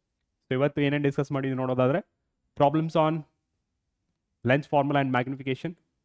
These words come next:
ಹಾಗೆ power and, power of lens ಬಗ್ಗೆನೂ ಡಿಸ್ಕಸ್ ಮಾಡಿದ್ವಿ, ರೈಟ್?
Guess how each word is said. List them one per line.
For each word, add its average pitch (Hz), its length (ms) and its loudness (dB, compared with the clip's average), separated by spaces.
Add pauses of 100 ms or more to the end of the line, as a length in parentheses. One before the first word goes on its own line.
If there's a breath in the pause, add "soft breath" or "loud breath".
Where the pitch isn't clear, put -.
(140)
ಹಾಗೆ 135 240 2 (640)
power 123 260 2
and, 123 100 -2 (300)
power 151 240 2
of 147 60 -4 (120)
lens 120 240 -4
ಬಗ್ಗೆನೂ 113 260 -2 (240)
ಡಿಸ್ಕಸ್ - 340 -4
ಮಾಡಿದ್ವಿ, 80 260 -14 (560)
ರೈಟ್? 160 240 0